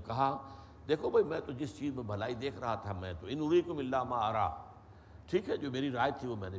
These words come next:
پیش کر دی، اگر آپ لوگ نہیں تیار ہیں۔" تو وہ مومن آل فرعون، وہ ابھی تک ایمان اپنا چھپائے ہوئے تھے۔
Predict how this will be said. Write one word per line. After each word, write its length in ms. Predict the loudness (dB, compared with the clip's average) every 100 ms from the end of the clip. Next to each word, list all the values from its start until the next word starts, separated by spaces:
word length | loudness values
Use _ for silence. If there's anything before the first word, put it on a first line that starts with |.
| -6
پیش 200 | -8 -6
کر 140 | -8
دی، 140 | -6 -8
اگر 160 | -6
آپ 220 | -6 -6
لوگ 160 | -6 -6
نہیں 100 | -8 -10
تیار 300 | -12 -10 -12
ہیں۔" 180 | -14 -16 -18 -18 -18 -20 -12
تو 80 | -4
وہ 100 | -2
مومن 400 | 0 0 0 0
آل 260 | -2 -2 -4
فرعون، 540 | -4 -2 2 2 0 -8 -16 -20 -14 0
وہ 140 | 2 4
ابھی 180 | 2
تک 240 | 2 -2 -4
ایمان 400 | -6 -2 0 -2 -4
اپنا 280 | -8 -6 -8
چھپائے 360 | -8 -8 -10
ہوئے 200 | -10 -14
تھے۔ 80 | -16